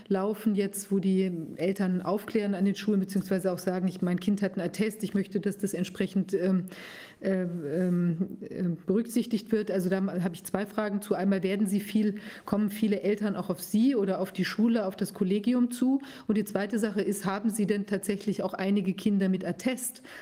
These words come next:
oder Kinder, die eben keinen Mundschutz tragen können? Und wie, wie geht's denen oder wie werden die von den anderen behandelt?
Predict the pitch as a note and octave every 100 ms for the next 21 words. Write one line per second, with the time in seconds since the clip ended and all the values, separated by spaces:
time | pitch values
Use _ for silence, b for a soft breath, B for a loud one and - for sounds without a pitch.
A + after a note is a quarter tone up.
0 | - G3+ F#3+ G3 G3+ G3 F#3 F3+ F#3+ G3
1 | G3+ G3+ F#3+ - - - F3 F3+ F#3+ -
2 | G3 A#3 G3 G3 G3 E3+ F3+ F3+ F#3+ G3
3 | G3 - A3 B3 A3+ F#3 F#3 F#3 F3 F#3
4 | F#3 F3+ F3+ F#3+ F#3 F3+ F#3+ F#3+ F3+ E3+
5 | - B B B B - E3+ G3+ G#3+ F3+
6 | -